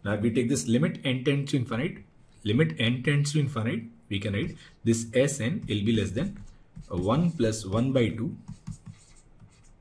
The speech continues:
plus one by two square up to infinite, which is nothing but an infinite G P. So this S N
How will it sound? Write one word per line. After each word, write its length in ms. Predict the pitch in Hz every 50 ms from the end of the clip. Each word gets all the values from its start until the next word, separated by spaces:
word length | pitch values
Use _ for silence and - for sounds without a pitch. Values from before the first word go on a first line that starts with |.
| - -
plus 320 | 101 101 98 - - -
one 220 | 113 107 110 113
by 120 | 110 113 113
two 200 | 110 120 113 104
square 300 | - - - 110 117 113
up 140 | 117 - -
to 120 | 151 139
infinite, 420 | 123 107 95 110 107 113 147 117
which 180 | 113 110 104 110
is 80 | 107 104
nothing 280 | 107 98 101 110 110 95
but 120 | 95 -
an 260 | 165 233 226 - - - - - _ -
infinite 500 | - 104 101 - 120 127 160 165 - 113
G 180 | 95 101 107 101
P. 260 | - - 101 117 - - - - - - - - - -
So 200 | - - 101 98
this 300 | 95 104 104 - - - - - - - - -
S 280 | - 127 143 151 - -
N 320 | - 107 104 147 196 -